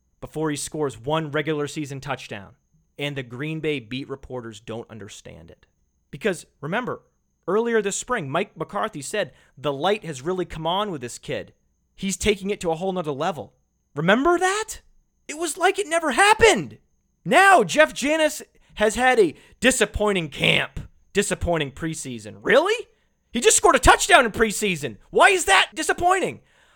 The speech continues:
Who's disappointed in touchdowns? How is that inconsistent? This makes no sense. It's total mischaracterization. And then all the buzzards copy and paste this analysis that I'm reading that's coming from the Milwaukee Journal Sentinel through Roto World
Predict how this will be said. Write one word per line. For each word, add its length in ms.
Who's 180
disappointed 500
in 80
touchdowns? 640
How 220
is 100
that 160
inconsistent? 760
This 100
makes 240
no 120
sense. 720
It's 120
total 360
mischaracterization. 1080
And 120
then 80
all 160
the 80
buzzards 460
copy 400
and 100
paste 280
this 160
analysis 640
that 100
I'm 160
reading 380
that's 140
coming 300
from 540
the 80
Milwaukee 400
Journal 320
Sentinel 480
through 460
Roto 340
World 380